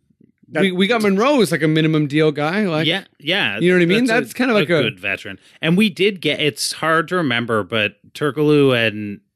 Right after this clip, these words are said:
Speaker 3: and DeMarre Carroll were, like, pretty much the two best free agents you could get in those years.
Speaker 2: That's right. Yeah, they
Speaker 3: And they
Speaker 2: were
Speaker 3: ended up
Speaker 2: coveted.
Speaker 3: sucking,
Speaker 2: No, they,
Speaker 3: but,
Speaker 2: they were
Speaker 3: um,
Speaker 2: coveted guys, for
Speaker 3: but
Speaker 2: sure.
Speaker 3: any team would have been thrilled to get those guys,
Speaker 2: Yeah.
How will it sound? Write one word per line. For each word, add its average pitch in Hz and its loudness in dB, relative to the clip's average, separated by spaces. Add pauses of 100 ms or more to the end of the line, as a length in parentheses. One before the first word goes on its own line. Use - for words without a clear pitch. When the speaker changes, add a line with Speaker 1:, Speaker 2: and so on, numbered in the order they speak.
(100)
Speaker 3:
and 110 -4
DeMarre 107 0
Carroll 104 0
were, 98 -2 (880)
like, 107 -8
pretty 110 -6
much 107 -6
the 107 -12
two 104 -12
best 92 -6
free 107 -6
agents 95 -4
you 104 -8
could 95 -8
get 98 -2
in 113 -2
those 92 0
years. 92 -6
Speaker 2:
That's 226 -2
right. 285 0
Yeah, 247 0
they 220 -2
Speaker 3:
And 233 0
they 247 0
Speaker 2:
were - 0
Speaker 3:
ended 185 -2
up 262 2
Speaker 2:
coveted. 208 0
Speaker 3:
sucking, 180 -2
Speaker 2:
No, 196 -2
they, 214 2
Speaker 3:
but, 202 -4
Speaker 2:
they 226 0
were - 0
Speaker 3:
um, 127 0
Speaker 2:
coveted 220 0
guys, 180 -2
for 156 -4
Speaker 3:
but 151 -4
Speaker 2:
sure. 151 -2
Speaker 3:
any 156 -2
team 143 -2
would 127 0
have 113 -2
been 117 -4
thrilled 113 -2
to 120 -6
get 110 -4
those 104 -8
guys, 95 -2
Speaker 2:
Yeah. 165 0